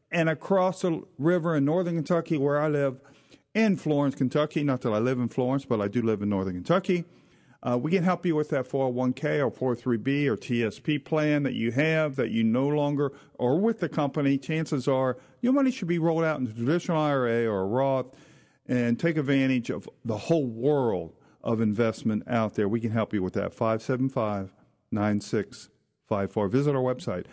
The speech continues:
brown financial advisors dot com. Send it over an email, team at brown financial advisors dot com. Greg Brown, where were we?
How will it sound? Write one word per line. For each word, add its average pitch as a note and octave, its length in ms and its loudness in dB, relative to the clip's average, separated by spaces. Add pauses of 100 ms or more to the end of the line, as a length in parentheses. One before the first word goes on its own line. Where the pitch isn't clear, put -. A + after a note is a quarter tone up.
(240)
brown G#2+ 240 0
financial G#2+ 380 0
advisors G2 360 0
dot G2+ 180 -2
com. C3+ 200 0
Send F3 220 0
it E3+ 60 2
over F3 140 0
an D#3+ 80 -2
email, D#3+ 400 0 (840)
team E3 420 0 (140)
at D#3+ 240 0 (240)
brown F3 280 2
financial C3+ 400 0
advisors A#2 280 -2
dot G2+ 160 -2
com. E2 220 -8 (420)
Greg F#3 300 2
Brown, A#2+ 460 0
where D3+ 160 2
were B2+ 180 0
we? F#2+ 140 -6